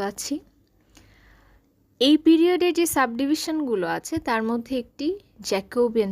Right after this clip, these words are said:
পিরিয়ড। এই জ্যাকোবিয়ান পিরিয়ডের একজন বিখ্যাত কবি অ্যান্ড্রু মার্ভেল, তিনি তার বিখ্যাত সাহিত্যকর্ম To His Coy Mistress, এই কবিতাটিতে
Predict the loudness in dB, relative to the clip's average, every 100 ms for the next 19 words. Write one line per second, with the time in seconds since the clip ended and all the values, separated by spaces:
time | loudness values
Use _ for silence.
0 | -8 -8 -8 -8 -12 -20 _ _ _ _
1 | _ _ _ _ _ _ _ _ _ -4
2 | 0 2 2 2 0 2 2 0 -4 _
3 | _ _ 2 4 4 2 -2 -4 _ _
4 | _ -12 -10 -6 -6 -4 -6 -6 -6 -2
5 | 2 0 2 0 2 -4 -4 _ _ _
6 | -8 -4 -2 -2 -2 0 -2 -2 -8 -10
7 | -14 _ _ _ _ _ _ _ _ _
8 | -2 2 2 0 0 -2 0 -2 -4 -4
9 | 0 0 0 -2 -2 -2 -4 0 -2 0
10 | -4 -6 _ _ _ _ -20 _ _ _
11 | _ _ -4 0 4 4 2 -4 -2 2
12 | 4 4 2 0 0 0 -4 -6 -6 -4
13 | -6 -8 _ _ _ _ -6 -6 0 0
14 | 2 -2 -2 -4 -4 -2